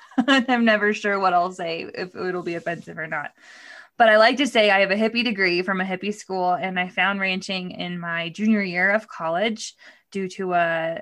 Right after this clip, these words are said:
a very serendipitous, um, thesis topic and decided that I wanted to, and then met my husband, Bert, while I was interning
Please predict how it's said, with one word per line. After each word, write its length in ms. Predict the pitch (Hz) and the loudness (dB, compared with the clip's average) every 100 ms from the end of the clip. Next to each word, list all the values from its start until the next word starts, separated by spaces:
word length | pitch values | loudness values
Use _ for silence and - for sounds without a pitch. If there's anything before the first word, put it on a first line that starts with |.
| - | -4
a 100 | 185 | -4
very 640 | 170 180 175 180 185 185 202 _ _ _ - - | -2 -2 -2 0 -2 -4 -8 _ _ _ -10 0
serendipitous, 960 | 233 208 208 202 226 220 226 - - - | 2 4 2 0 4 4 4 -2 -14 -6
um, 580 | 196 185 180 175 180 208 | 0 2 2 -4 -8 -12
thesis 880 | - 214 208 208 190 190 - - - _ _ _ | -6 -4 -4 -2 -4 -4 -14 -18 -20 _ _ _
topic 560 | - - 165 - 233 - - _ _ _ - - _ _ - | -8 -6 -6 -4 -6 -6 -18 _ _ _ -20 -20 _ _ -4
and 360 | 214 208 196 196 | 0 0 0 -4
decided 440 | 202 185 190 208 | -2 0 0 0
that 100 | 196 | 2
I 80 | 190 | 2
wanted 340 | 185 185 180 | 2 0 -4
to, 80 | - _ _ _ _ _ _ _ _ _ | -10 _ _ _ _ _ _ _ _ _
and 300 | 190 190 190 | -4 -2 -2
then 360 | 185 185 185 - | -4 -4 -6 -8
met 320 | 185 180 175 | -6 -4 -4
my 380 | 180 180 180 185 | -4 -2 -2 -6
husband, 840 | 185 185 175 175 170 175 180 180 - _ | -4 -4 -4 -4 -4 -4 -6 -8 -12 _
Bert, 640 | 175 165 156 233 262 - - _ _ _ _ | -14 -8 -6 -6 -8 -14 -14 _ _ _ _
while 520 | 202 180 175 180 190 | -4 0 2 2 2
I 140 | 185 | 0
was 280 | 180 175 175 | -2 -6 -8
interning 760 | - 196 - 175 170 196 240 | -10 -10 -8 -8 -6 -4 -4